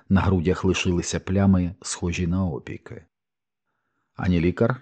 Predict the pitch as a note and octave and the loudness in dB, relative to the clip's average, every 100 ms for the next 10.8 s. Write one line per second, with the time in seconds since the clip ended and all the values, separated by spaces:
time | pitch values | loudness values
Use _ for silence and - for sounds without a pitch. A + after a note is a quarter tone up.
0 | - F#2+ E2 F#2 F2 F#2 F#2+ - - G2 | 0 2 2 0 2 4 4 2 0 2
1 | G2+ E2+ G#2+ F#2+ D2+ - B2+ - - - | 4 6 6 6 2 -6 -8 -10 -12 -10
2 | C3 - - - _ _ _ _ _ _ | -10 -10 -12 -16 _ _ _ _ _ _
3 | _ _ _ F2 G#2+ A#2+ D3 F#3+ - D3+ | _ _ _ 2 4 4 4 2 2 2
4 | C#3+ C3+ C3+ - A#2 A#2+ A#2 - G2 G#2+ | 4 4 4 6 6 6 4 2 4 4
5 | G#2 G2+ G2 F2+ F#2+ G2+ A2+ G2+ G#2 G2 | 4 6 6 4 6 8 6 6 4 4
6 | F2 F2+ F#2+ F2+ - D#2+ - - - - | 0 2 2 2 -2 -4 -6 -8 -12 -16
7 | _ _ _ _ _ _ _ _ - F2 | _ _ _ _ _ _ _ _ -4 0
8 | F2+ A2+ B2 D#2+ D2+ - F2 E2 F#2 G2+ | 4 6 6 2 -8 -6 -4 0 0 2
9 | - - D#2 F2+ E2+ G2+ F2+ F#2 - F#2+ | 0 -4 -4 -2 0 0 2 2 2 -2
10 | - F#2 F2 F2+ F2+ - - - | 2 2 2 2 0 -2 -12 -14